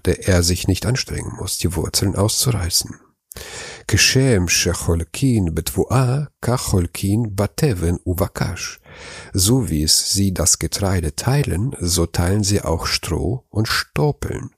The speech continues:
Das richtet sich danach, was sie vereinbart haben. Der Pächter gibt dem Eigentümer die Hälfte des Getreides als Pachtzins, ebenso auch die Hälfte des Strohs und der Stoppeln.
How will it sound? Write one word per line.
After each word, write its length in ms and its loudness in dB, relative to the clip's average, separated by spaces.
Das 260 2
richtet 300 2
sich 220 2
danach, 680 0
was 240 2
sie 240 0
vereinbart 720 -2
haben. 280 -6
Der 160 -4
Pächter 420 -2
gibt 240 -6
dem 80 -6
Eigentümer 640 0
die 140 -2
Hälfte 440 -4
des 200 -2
Getreides 640 -2
als 260 0
Pachtzins, 960 -2
ebenso 440 2
auch 260 0
die 180 -4
Hälfte 420 -2
des 100 -2
Strohs 600 -2
und 300 -2
der 100 2
Stoppeln. 580 -4